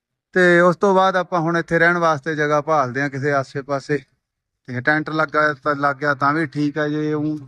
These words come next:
ਜ਼ਿਆਦੇ ਟੈਂਟ ਦਾ ਅੱਜ ਠੰਡ ਜ਼ਿਆਦੇ ਆ, ਜੇ ਵਧੀਆ ਆਪਾਂ ਨੂੰ ਅੰਦਰ ਮਿਲ ਜਾਂਦਾ ਪੈਣ ਨੂੰ ਤਾਂ ਠੀਕ ਸੀ।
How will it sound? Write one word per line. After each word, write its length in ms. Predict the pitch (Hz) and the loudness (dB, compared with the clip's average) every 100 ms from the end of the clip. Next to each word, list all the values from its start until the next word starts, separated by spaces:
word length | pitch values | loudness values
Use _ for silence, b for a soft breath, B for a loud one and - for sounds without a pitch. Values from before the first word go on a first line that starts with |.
| 127 | -4
ਜ਼ਿਆਦੇ 300 | 165 165 170 | -2 -2 -4
ਟੈਂਟ 280 | 165 156 | -6 -6
ਦਾ 160 | 143 156 | -2 -2
ਅੱਜ 140 | 147 151 127 _ _ _ _ _ _ _ | 0 -4 -6 _ _ _ _ _ _ _
ਠੰਡ 240 | - 170 185 | -2 -2 0
ਜ਼ਿਆਦੇ 380 | 165 156 156 160 | 2 2 4 2
ਆ, 60 | |
ਜੇ 140 | 156 156 | 2 -2
ਵਧੀਆ 440 | 147 160 165 170 | -2 -2 0 0
ਆਪਾਂ 320 | 160 143 160 | 0 -2 -2
ਨੂੰ 120 | 156 | 0
ਅੰਦਰ 240 | 156 147 147 | 0 0 0
ਮਿਲ 200 | 147 139 | 0 0
ਜਾਂਦਾ 240 | 143 143 | 0 0
ਪੈਣ 240 | 135 139 135 | 0 0 0
ਨੂੰ 120 | 131 | 0
ਤਾਂ 120 | 131 | -2
ਠੀਕ 280 | - 127 123 | -2 -4 -4
ਸੀ। 200 | 147 | -2